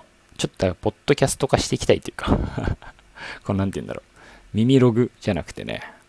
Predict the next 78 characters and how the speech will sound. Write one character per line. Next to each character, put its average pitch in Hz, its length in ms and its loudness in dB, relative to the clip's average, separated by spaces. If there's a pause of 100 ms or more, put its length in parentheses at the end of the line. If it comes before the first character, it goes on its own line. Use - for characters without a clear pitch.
(120)
ロ 107 160 6
グ 131 100 2
っ - 20 6
て - 260 2
る - 60 0
暇 90 260 -2
じ 90 100 0
ゃ、 - 100 -2 (180)
場 98 120 6
合 98 60 6
じ 95 80 2
ゃ 85 40 4
ね 90 100 0
え 82 60 2
ぞ - 140 -8
と。 - 100 -14
ち - 560 -20
ょ - 20 -10
っ 87 40 -10 (120)
と 85 100 -8
ね、 78 80 -10
勉 110 300 0
強、 110 460 2 (840)
勉 104 200 0
強 104 180 2
と 92 80 0
い 82 40 0
う - 40 -2
か、 - 200 -6 (100)
だ - 0 -
か - 100 -4
ら 104 40 4
僕 95 220 2
だ 117 80 10
っ 120 40 -2
た - 160 6
ら 113 60 8
そ 95 100 -2
う - 20 0
い - 40 -4
う - 40 -12
古 95 200 -2
着 92 120 -2
と 87 120 -2
か、 60 220 -2
フ - 100 -6
ァ 92 60 2
ッ - 60 -2
シ - 200 -4
ョ - 60 -10
ン - 80 -16
と - 100 -10
か、 - 320 -2
こ - 140 -4
う、 78 40 -4
ま 78 160 -2
あ、 - 20 -4
ふ-、 - 220 -12 (200)
デ 98 100 0
ィ 87 80 0
グ 82 120 -6
と - 120 -10
か - 640 -4 (380)
を 101 100 -4
軸 104 400 0
に 67 140 -2
ね、 58 320 -12
な 90 160 -4
ん - 40 -4
か - 120 -6
こ - 400 -6
う、 - 60 -20 (760)
ま 95 100 2
あ、 - 20 4
あ 95 40 2
ん 131 80 0
ま 180 80 2
り、 165 160 0